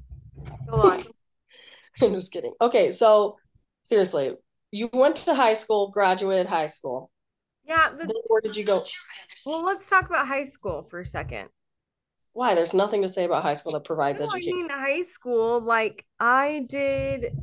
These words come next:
Speaker 1: I was really invested in, like, getting college credit. Were you
Speaker 2: Okay.
Speaker 1: guys?
Speaker 2: I did a couple of, uh, what are they, what are they called? Concurrent enrollment?
Speaker 1: Concurrent enrollment, yeah.
Speaker 2: Yeah, I did, like,
Speaker 1: Didn't
Speaker 2: humanities and English.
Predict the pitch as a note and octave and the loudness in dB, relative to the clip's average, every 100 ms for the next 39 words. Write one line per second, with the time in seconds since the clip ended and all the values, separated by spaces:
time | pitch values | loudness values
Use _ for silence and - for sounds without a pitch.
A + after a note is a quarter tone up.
0 | - B3 D#4+ F4 D#4+ A3 B3 B3+ C4 B3 | -2 0 0 -2 -4 -4 -2 0 -2 -2
1 | G3+ G3+ - G#3 G#3 G#3 F#3+ E3 E3 F3+ | -2 -2 -4 -6 -2 0 -2 -2 -4 -2
2 | F#3 F3+ F3+ - _ - F#3 F3+ E3+ - | -2 -4 -6 -12 _ -4 0 0 -4 -6
3 | F3+ B2 - _ _ _ _ _ _ _ | -6 -6 -12 _ _ _ _ _ _ _
4 | _ _ _ _ _ _ _ G3 A3 A3+ | _ _ _ _ _ _ _ -4 -2 0
5 | A3 F4 G#4 - - _ _ _ _ _ | 0 0 -2 -6 -18 _ _ _ _ _
6 | _ _ _ _ _ - A#3 G4+ G4+ - | _ _ _ _ _ -2 0 2 2 0
7 | - - A3 G#3 G3 F#3+ F3+ F#3 - A3 | 0 4 4 4 4 4 4 2 -4 -4
8 | D4+ D#4+ B3+ D#4 D#4 D#4 D#4 A#3+ B3 C4 | -2 0 0 0 0 -2 -2 -4 -2 0
9 | A3+ A#3 B3+ - _ _ _ _ _ _ | 2 0 -2 -6 _ _ _ _ _ _
10 | - G#3 G3+ E3+ A#2 F3 E3+ - F3+ F3 | -16 -16 -14 -16 -14 -14 -16 -14 -12 -12
11 | - _ _ _ _ _ _ - G3+ - | -14 _ _ _ _ _ _ -4 -2 0
12 | G3+ G#3+ G#3 G3+ B3+ G#3+ G3 F#3+ - G#3 | 0 0 0 0 0 0 2 0 -2 -6
13 | G#3 F#3+ F3+ E3 E3+ D3 F3+ - - | -4 -2 -2 -2 -4 -6 -6 -6 -8